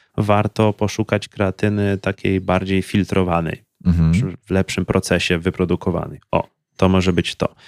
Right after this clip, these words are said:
Speaker 1: Natomiast jeżeli nie masz problemu z, z właśnie z jakimś, jakichś gastrycznych problemów, nie masz problemu z nerkami, bo to też jest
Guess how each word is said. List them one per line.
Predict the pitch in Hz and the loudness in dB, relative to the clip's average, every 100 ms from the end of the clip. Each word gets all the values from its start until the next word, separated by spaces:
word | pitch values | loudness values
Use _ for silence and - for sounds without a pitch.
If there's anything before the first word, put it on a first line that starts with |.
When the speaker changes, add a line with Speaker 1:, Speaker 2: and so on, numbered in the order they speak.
| - _ - | -20 _ 0
Speaker 1:
Natomiast | 107 101 113 113 110 117 | 2 4 2 2 0 0
jeżeli | 110 107 | 0 2
nie | 113 | 2
masz | 110 104 | 0 -2
problemu | - 104 101 101 101 101 | -2 0 2 0 2 0
z, | 101 - | -2 -6
z | 92 92 | -6 -4
właśnie | 101 95 98 | -4 -2 0
z | |
jakimś, | 95 - 104 - | 0 -2 -8 -8
jakichś | - 104 101 | -10 -10 -2
gastrycznych | 101 - 98 - 98 | -2 0 -2 0 -6
problemów, | - 87 82 - | -4 -2 -2 -2
nie | 101 | -2
masz | 101 - | -2 -4
problemu | - 104 104 104 | -2 0 2 2
z | 101 | 2
nerkami, | 104 - 98 90 87 | 0 0 -2 -2 -4
bo | 95 | -6
to | - | -6
też | - - | -4 -4
jest | - | -6